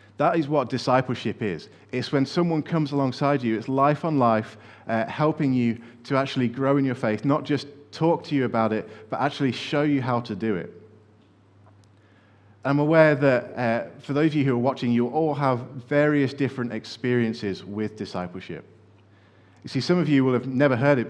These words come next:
of it before, and you just wanted to find out what it is. Uh, some of you may have never experienced it, but you've heard about it, and you, you may be resistant to it, or you may be actually really excited to try it.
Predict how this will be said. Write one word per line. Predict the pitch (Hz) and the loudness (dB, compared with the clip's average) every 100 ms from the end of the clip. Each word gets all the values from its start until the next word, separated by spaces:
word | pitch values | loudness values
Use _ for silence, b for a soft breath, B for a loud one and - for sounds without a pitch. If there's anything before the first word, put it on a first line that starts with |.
| - | -6
of | 110 | -8
it | 104 - | -6 -8
before, | 92 113 92 | -8 -6 -4
and | 101 | -4
you | 110 | -4
just | 113 - | -6 -8
wanted | - 117 107 | -4 -4 -2
to | |
find | 120 113 | -2 -2
out | 107 | -2
what | 107 104 | -2 -4
it | 98 | -2
is. | 117 85 - - b b b b b | -2 -4 -10 -20 b b b b b
Uh, | 104 104 | -6 -6
some | 104 165 165 | -4 0 0
of | 139 | 2
you | 139 127 | 2 2
may | 127 131 131 | 0 0 0
have | 120 | 0
never | 127 127 120 - | 0 0 -2 -4
experienced | 110 - 160 165 170 | -10 -6 -2 -2 0
it, | 120 | -4
but | 104 | -2
you've | 127 117 | -2 0
heard | 143 143 | 0 0
about | 123 113 | 2 2
it, | 110 107 | 0 -2
and | 110 - B B | -6 -8 B B
you, | 135 - | -6 -6
you | - | -2
may | 135 135 | 2 4
be | 127 | 2
resistant | 120 117 147 - 165 151 | 0 2 0 -2 -6 -4
to | 156 | 0
it, | 165 170 | 2 2
or | 127 | 0
you | 131 | 0
may | 143 139 | 2 2
be | 135 135 | 2 0
actually | 123 147 | 0 -2
really | 127 139 139 | 0 2 4
excited | 131 - 139 131 127 | 2 0 -2 0 -4
to | - | -8
try | 107 147 135 | -6 -2 0
it. | 85 | -2